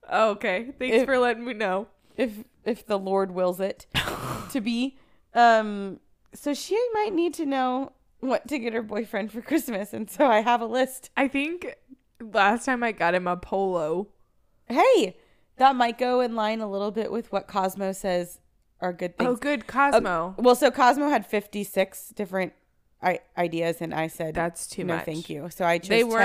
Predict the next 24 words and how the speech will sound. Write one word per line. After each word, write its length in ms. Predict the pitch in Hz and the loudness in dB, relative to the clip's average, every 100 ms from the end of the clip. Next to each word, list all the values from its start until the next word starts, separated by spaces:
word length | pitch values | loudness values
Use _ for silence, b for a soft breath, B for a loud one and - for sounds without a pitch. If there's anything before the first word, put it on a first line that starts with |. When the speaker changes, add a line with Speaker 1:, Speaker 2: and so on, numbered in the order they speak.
| 170 | 6
Speaker 2:
ten. 60 | |
Speaker 1:
all, 200 | 196 214 | 8 8
like, 240 | 220 214 214 | 6 2 -2
weird, 540 | 185 202 185 185 214 _ _ _ _ _ | -4 -2 0 -2 -8 _ _ _ _ _
like, 240 | 185 185 - | -10 -10 -4
sexual 420 | 180 170 185 170 | -4 -4 -6 -6
things, 340 | 202 196 214 | -8 -10 -8
like 200 | 170 - | -10 -10
pour 180 | - 180 | -6 -6
peppermint 540 | 180 170 170 170 175 | -2 -4 -4 -6 -6
on 140 | 170 170 | -6 -8
his 120 | 180 | -8
body 320 | 165 170 170 | -4 -4 -6
and 120 | 175 165 | -8 -10
lick 160 | 165 | -12
it 80 | 175 | -8
off 280 | 165 180 - | -8 -8 -12
or 60 | |
something 320 | 190 185 180 185 | -16 -14 -14 -4
strange. 160 | 214 | -2
Speaker 2:
Um, 40 | 220 | 0
they 80 | 208 | 2
were 100 | 202 | 4
all, 220 | 196 202 | 2 2